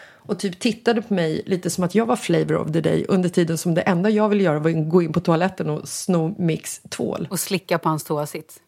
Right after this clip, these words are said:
Speaker 1: Ja, det gjorde jag.
Speaker 2: Mm.
Speaker 1: Nej, det gjorde jag inte.
Speaker 2: <laughs>
Speaker 1: Nej, men det var, <clears throat> det var väldigt så här,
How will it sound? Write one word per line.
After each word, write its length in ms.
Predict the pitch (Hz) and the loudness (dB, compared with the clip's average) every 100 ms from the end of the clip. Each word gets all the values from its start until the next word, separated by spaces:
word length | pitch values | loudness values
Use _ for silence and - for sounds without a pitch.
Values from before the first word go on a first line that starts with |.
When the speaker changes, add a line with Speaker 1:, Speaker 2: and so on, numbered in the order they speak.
| _ _ _ _ _ | _ _ _ _ _
Speaker 1:
Ja, 200 | 180 170 165 | -2 0 2
det 60 | |
gjorde 160 | 170 156 | 0 0
jag. 100 | - _ _ _ 165 | -4 _ _ _ -14
Speaker 2:
Mm. 160 | 151 143 135 _ _ _ _ _ _ _ _ - | -12 -12 -18 _ _ _ _ _ _ _ _ -8
Speaker 1:
Nej, 320 | - - - _ | -6 -4 -8 _
det 80 | - | -6
gjorde 160 | - | -6
jag 100 | - | -6
inte. 180 | 165 - - _ - 247 | -8 -12 -16 _ -2 -2
Speaker 2:
<laughs> 400 | - - - - | -2 -6 -12 -4
Speaker 1:
Nej, 120 | 240 | 0
men 120 | 254 262 | 2 2
det 60 | |
var, 120 | 254 185 - _ - - - | 2 0 -2 _ -20 -16 -10
<clears throat> 480 | - 339 262 208 | 4 4 4 0
det 120 | 208 226 | 0 4
var 180 | 262 | 4
väldigt 360 | 233 240 220 220 | 4 2 2 2
så 80 | 220 | 4
här, 200 | 185 | 2